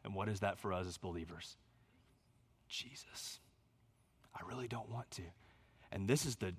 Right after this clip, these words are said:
dark side of grace that many of us can find ourselves in when we stop receiving it daily from God and daily surrendering to Him, is we think somehow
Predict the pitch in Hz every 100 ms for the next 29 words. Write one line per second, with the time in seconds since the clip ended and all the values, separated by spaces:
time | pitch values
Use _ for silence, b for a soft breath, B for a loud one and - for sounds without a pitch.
0 | - 117 117 139 - - - - 117 110
1 | 101 - 107 98 - 110 95 87 - -
2 | - 85 110 120 143 139 117 113 - 110
3 | 117 113 113 - 127 - 113 110 - B
4 | 107 110 107 - 120 123 127 110 - 127
5 | 120 107 101 104 98 127 139 143 131 135
6 | 117 110 107 107 104 123 151 156 143 131
7 | 123 123 120 117 120 107 B B 120 113
8 | 120 180 - 156 - 143 135 123